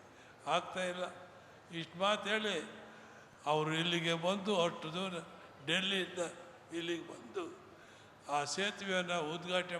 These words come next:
ಮಾಡಿಕೊಟ್ಟದ್ದು ನಮ್ಮ ಇಡೀ ಕರ್ನಾಟಕ ರಾಜ್ಯಕ್ಕೆ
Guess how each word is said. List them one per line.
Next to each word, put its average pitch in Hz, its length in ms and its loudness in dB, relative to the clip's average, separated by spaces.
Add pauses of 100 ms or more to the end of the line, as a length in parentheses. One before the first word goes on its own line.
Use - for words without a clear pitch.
ಮಾಡಿಕೊಟ್ಟದ್ದು 165 720 -4 (960)
ನಮ್ಮ 175 180 0 (880)
ಇಡೀ 196 160 0 (180)
ಕರ್ನಾಟಕ 190 520 2 (200)
ರಾಜ್ಯಕ್ಕೆ 180 560 2